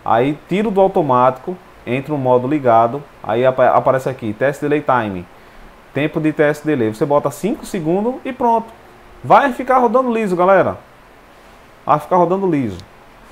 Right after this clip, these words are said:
Infelizmente é lamentável, mas é assim que a marca tá funcionando. E ela não checou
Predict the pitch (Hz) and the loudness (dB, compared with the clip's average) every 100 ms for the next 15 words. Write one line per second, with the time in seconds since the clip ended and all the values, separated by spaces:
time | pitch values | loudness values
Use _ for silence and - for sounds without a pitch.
0 | - 208 277 285 - 240 240 170 143 165 | -8 -4 -4 -6 0 2 2 -4 -4 -2
1 | 175 170 185 190 175 151 156 160 160 165 | 0 0 0 -2 0 0 0 -2 -2 0
2 | 170 170 160 170 160 160 165 160 165 - | -2 -2 -6 -2 -2 -2 -4 -4 -6 -4
3 | 165 135 147 156 - - - - 139 156 | -4 -4 -4 -6 -10 -20 -18 -6 0 2
4 | 165 156 165 190 208 208 208 180 - - | 2 0 -2 0 0 -2 -6 -6 -6 -4
5 | 160 170 175 175 | -2 0 0 0